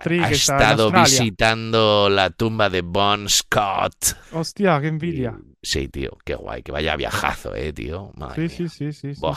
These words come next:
Speaker 1: sí, sí, sí, sí, sí, qué joder, tío, qué crack. Pues nada, esta top three fabulosa, yo te voy a decir la mía. La primera, el primero es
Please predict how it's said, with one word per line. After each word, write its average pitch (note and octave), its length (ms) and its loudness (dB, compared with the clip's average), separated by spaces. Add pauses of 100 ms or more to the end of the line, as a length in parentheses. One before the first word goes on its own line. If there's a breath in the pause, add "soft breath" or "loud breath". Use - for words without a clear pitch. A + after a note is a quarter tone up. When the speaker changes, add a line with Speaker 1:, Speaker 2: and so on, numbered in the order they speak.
Speaker 1:
sí, C3+ 140 -12
sí, C#3+ 180 -16
sí, C#3 220 -16
sí, - 240 -18
sí, - 200 -20 (140)
qué C#3 160 -12
joder, B2+ 420 -10
tío, B2 360 -20
qué - 80 -18
crack. - 320 -20
Pues E3+ 180 2
nada, F3+ 380 6
esta G3+ 300 2
top F#3 180 0
three G#3+ 160 -2
fabulosa, G#3 640 4
yo A#3 100 -2
te G#3+ 60 0
voy G3+ 100 2
a F#3+ 40 -2
decir F3+ 240 -4
la F#3+ 100 -2
mía. B3+ 380 -2
La D#3+ 120 -2
primera, F3+ 420 -2
el D#3 140 -4
primero F3 380 0
es - 180 -4